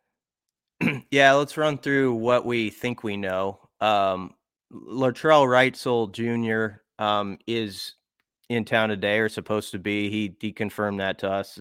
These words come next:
earlier this week. Uh, Omaha Central grad who had played at Cal State Fullerton, uh, could definitely be, you know, he could be a point guard or he could, he could, uh, hel-, help you in the backcourt for sure. He had a, he had a nice career at Cal State Fullerton, and,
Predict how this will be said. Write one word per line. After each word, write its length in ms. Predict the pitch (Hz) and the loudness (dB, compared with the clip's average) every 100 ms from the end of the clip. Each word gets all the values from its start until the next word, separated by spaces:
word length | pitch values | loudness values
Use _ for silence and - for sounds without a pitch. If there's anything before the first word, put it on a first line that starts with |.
| - | -14
earlier 380 | - 104 98 98 | -8 -4 -4 -4
this 240 | 95 - | -6 -8
week. 380 | 98 101 98 - | -6 -6 -6 -6
Uh, 220 | 95 95 - | -2 0 0
Omaha 380 | 104 101 107 | -2 0 0
Central 400 | 101 104 101 104 | 0 -4 -2 -4
grad 360 | 92 98 98 98 | -2 2 4 4
who 60 | 98 | 0
had 120 | 90 | -2
played 220 | 104 101 | -2 0
at 140 | 95 | -2
Cal 240 | - 98 101 | 0 0 0
State 320 | - 101 - | -2 -4 -4
Fullerton, 720 | - 101 98 95 101 98 95 _ _ _ _ _ 98 | -4 -2 -2 -2 -4 -4 -6 _ _ _ _ _ 2
uh, 400 | 101 98 98 95 - | 4 4 2 -2 -4
could 220 | 107 92 | -6 -2
definitely 420 | 110 107 110 104 | -2 0 -2 -2
be, 400 | 95 101 101 95 _ _ _ _ _ - | -2 -2 0 -2 _ _ _ _ _ -2
you 80 | |
know, 100 | 107 | 2
he 100 | 107 | 2
could 140 | 110 107 | 0 0
be 80 | 110 | 0
a 80 | |
point 300 | 98 110 107 | 0 -2 -2
guard 340 | - 104 107 104 | 2 4 6 4
or 100 | 98 | 0
he 100 | 101 | -2
could, 180 | 110 101 | -4 -4
he 160 | 113 | -4
could, 240 | 110 98 101 | -4 -2 0
uh, 400 | 98 98 95 92 _ _ _ - | 2 2 0 -4 _ _ _ -16
hel-, 200 | - 107 - | -4 -2 0
help 260 | 113 107 | -2 0
you 60 | 110 | -4
in 80 | 101 | -4
the 80 | 92 | -2
backcourt 580 | 98 104 - 110 101 | 2 0 0 -4 -4
for 140 | - 95 | -4 -8
sure. 480 | - 104 101 98 92 | -4 -2 0 0 0
He 100 | 127 | 0
had 140 | 123 | 0
a, 80 | 107 | 0
he 120 | 131 | 0
had 120 | 139 | -2
a 120 | 101 | 0
nice 260 | 117 117 107 | 0 0 -2
career 380 | - 101 107 92 | -6 -2 0 0
at 120 | - | -2
Cal 200 | 98 90 | -2 -2
State 320 | - 90 85 | -2 -6 -4
Fullerton, 600 | - 90 90 - 87 87 | -4 -4 -4 -6 -8 -6
and, 200 | 87 87 | -8 -10